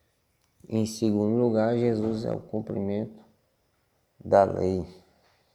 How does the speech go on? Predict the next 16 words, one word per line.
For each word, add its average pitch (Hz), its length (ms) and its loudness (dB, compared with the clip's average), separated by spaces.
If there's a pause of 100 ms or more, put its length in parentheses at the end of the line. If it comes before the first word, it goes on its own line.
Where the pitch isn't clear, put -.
(340)
né? 92 320 -6
Jesus 98 400 -4
é 107 40 -2
o 101 40 -4
cumprimento 95 560 -8
da - 100 -2
lei. 87 260 -6 (1120)
Pra - 140 -2
mostrar 127 540 2
que 101 300 -2
Jesus 92 380 -2
é 95 40 0
o 92 60 -2
cumprimento 95 680 -8
das 101 180 -8
profecias, 107 1040 -6